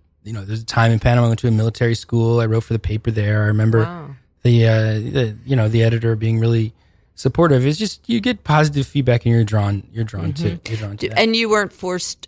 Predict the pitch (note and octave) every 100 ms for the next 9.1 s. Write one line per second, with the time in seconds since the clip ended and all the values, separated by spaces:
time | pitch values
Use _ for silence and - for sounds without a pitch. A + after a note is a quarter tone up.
0 | _ F#3+ G3+ G3 G#3 F3+ F#3+ F3 F#3+ F3
1 | E3 E3+ A#3+ - F3 F#3 E3 F3+ - E3
2 | E3+ - - F#3+ G3+ F#3+ F3 F3+ F#3+ F3+
3 | F3+ F3 F3 - F3 D#3+ D#3 E3 D#3 D#3+
4 | D3 E3+ - - D#3+ D3 D#3+ D#3 - D3
5 | - D3+ D3 E3+ F3+ F#3 F#3 F3+ D#3 C#3+
6 | C3+ C#3+ D3+ D3+ E3+ D#3+ - E3+ F#3+ F3+
7 | E3 C3+ D3+ C#3 D3+ - C#3+ D3 D3 D3
8 | C#3 C#3 D#3+ - E3+ E3+ G3 F#3 - C#3